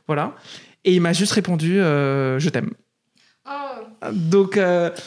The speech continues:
Speaker 1: donc voilà, ça m'a, ça m'a, je me suis dit, « Ok, une bonne chose de faite. »
Speaker 2: Ouais.
Speaker 1: Et, euh,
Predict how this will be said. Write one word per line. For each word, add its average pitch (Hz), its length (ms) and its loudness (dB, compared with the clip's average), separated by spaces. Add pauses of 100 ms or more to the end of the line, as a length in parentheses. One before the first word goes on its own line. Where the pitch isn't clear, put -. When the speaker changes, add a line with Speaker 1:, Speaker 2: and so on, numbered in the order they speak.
(240)
Speaker 1:
donc 202 140 2
voilà, 226 220 2
ça 262 160 -2
m'a, 175 240 0
ça 180 200 -2
m'a, 160 720 0
je 165 120 -6
me 175 40 -4
suis 170 120 -8
dit, « 175 260 -8
Ok, 214 180 -4
une 202 280 2
bonne 190 140 0
chose 202 160 -4
de 214 80 -4
faite. » - 300 -4 (680)
Speaker 2:
Ouais. 233 320 -4 (160)
Speaker 1:
Et, 175 260 2
euh, 151 720 2